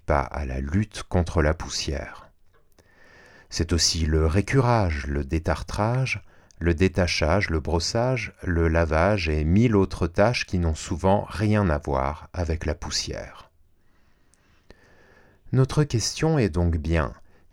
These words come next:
qu'y a-t-il de spécifique à la poussière qui nous tourne ainsi contre elle ? Le politique,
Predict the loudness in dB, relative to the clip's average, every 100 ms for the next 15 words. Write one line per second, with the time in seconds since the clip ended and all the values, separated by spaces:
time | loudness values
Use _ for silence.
0 | -16 -4 2 4 4 2 -2 0 0 -2
1 | -4 -4 -4 -2 -2 0 -6 -4 -6 -8
2 | -14 -12 -4 0 0 -2 -6 -2 0 0
3 | -4 -2 0 0 0 2 2 0 -2 -4
4 | -2 -4 -2 -4 -4 -6 -10 -16 _ _
5 | _ _ _ _ _ _ _ _ _ _
6 | _ -6 -4 -2 -4 -4 -6 -6 -6 -8
7 | -10